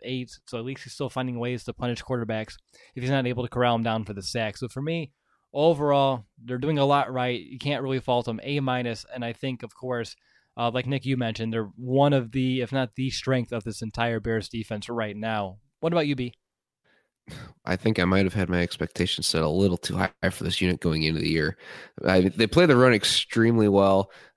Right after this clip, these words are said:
Speaker 2: Uh, you guys have talked about Akeem Hicks, Eddie Goldman having great years as far as defending the run goes. Uh, and we've seen some surprises, Bilal Nichols, uh,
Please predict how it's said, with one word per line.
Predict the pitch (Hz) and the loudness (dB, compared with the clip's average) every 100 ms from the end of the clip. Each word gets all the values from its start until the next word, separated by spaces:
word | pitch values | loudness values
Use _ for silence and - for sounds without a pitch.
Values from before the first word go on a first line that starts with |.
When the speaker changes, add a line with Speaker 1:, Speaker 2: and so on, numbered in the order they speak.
| - | -4
Speaker 2:
Uh, | |
you | 90 | -2
guys | 92 95 | 0 0
have | 87 | -2
talked | - 101 - | -2 -2 2
about | 92 | 0
Akeem | 85 - 101 | 0 -2 2
Hicks, | 101 95 | 2 2
Eddie | 90 92 | 0 0
Goldman | 85 95 90 | 2 2 2
having | 95 87 | -2 -4
great | 80 95 98 92 | -2 2 2 2
years | 92 90 - | 0 -2 -4
as | - | -8
far | 92 | -4
as | 90 | -4
defending | 90 90 98 90 | -4 -4 -2 0
the | 85 | 0
run | 90 92 | 0 0
goes. | 92 90 92 - - - - - - | 2 2 2 -2 -14 -18 -18 -12 -2
Uh, | 90 | 2
and | 90 90 | 4 4
we've | 90 | 2
seen | - 117 | 2 4
some | - | 2
surprises, | 95 92 117 117 123 143 131 | 0 0 4 4 6 2 2
Bilal | 95 92 87 | 2 4 2
Nichols, | 104 107 110 104 - - | 0 0 0 -2 -4 -4
uh, | 90 85 82 82 | -2 -2 -4 -8